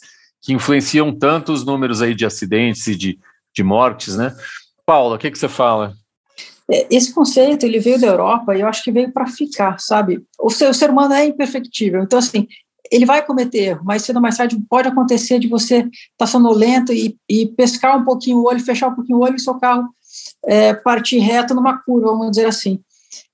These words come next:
Speaker 2: Ah, essa rodovia, é, o conceito das rodovias que perdoam é exatamente isso. E, e, em trechos onde pode haver maior número de incidência, de ocorrências,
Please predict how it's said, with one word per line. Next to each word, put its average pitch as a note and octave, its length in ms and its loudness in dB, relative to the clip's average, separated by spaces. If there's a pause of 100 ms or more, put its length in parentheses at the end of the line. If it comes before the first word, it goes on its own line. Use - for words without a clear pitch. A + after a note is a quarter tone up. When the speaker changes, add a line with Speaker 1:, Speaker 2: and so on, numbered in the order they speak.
Speaker 2:
Ah, G#3+ 240 2
essa A3+ 260 -2
rodovia, C4+ 480 0
é, A3+ 320 -4
o G#3 60 -10
conceito A3+ 300 0
das C4+ 120 2
rodovias B3 280 2
que A#3+ 100 -6
perdoam A3 420 2
é B3 40 2
exatamente C#4 480 0
isso. A3+ 400 -2
E, G#3+ 200 -16
e, A3 260 -14
em A3 80 -4
trechos C#4 540 -2
onde B3 260 0
pode B3 200 2
haver A#3 180 0
maior A3+ 240 0
número A3 240 -2
de G#3+ 60 -6
incidência, A3 640 0
de G#3 80 -2
ocorrências, G#3 600 -2